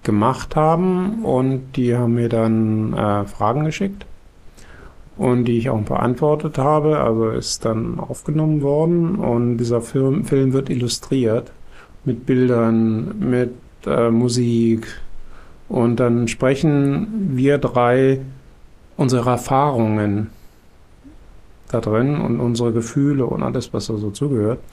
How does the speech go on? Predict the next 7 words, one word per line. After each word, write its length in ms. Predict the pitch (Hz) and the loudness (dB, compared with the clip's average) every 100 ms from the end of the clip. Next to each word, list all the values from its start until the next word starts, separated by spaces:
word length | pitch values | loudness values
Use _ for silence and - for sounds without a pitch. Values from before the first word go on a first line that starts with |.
| - - - - - - - - - - | -20 -20 -20 -20 -20 -20 -20 -20 -14 -2
Und 1040 | 139 127 127 127 123 123 123 120 117 117 - - | 2 4 4 4 4 4 2 2 0 -2 -6 -2
der 100 | 117 | 0
dauert 300 | 120 117 123 | 2 2 2
ungefähr 300 | 110 110 117 | 0 0 0
eine 100 | 107 | 0
halbe 240 | 107 101 | 0 -2
Stunde. 360 | - 113 117 | -2 0 0